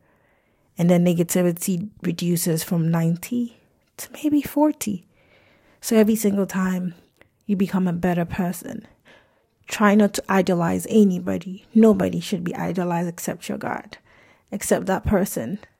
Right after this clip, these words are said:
that spirit, that beautiful spirit that lives within you, that guides you every single time.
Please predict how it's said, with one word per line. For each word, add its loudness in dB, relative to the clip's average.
that -2
spirit, 0
that 0
beautiful 2
spirit 0
that 0
lives -2
within -4
you, -2
that 0
guides -2
you 0
every 0
single -6
time. -10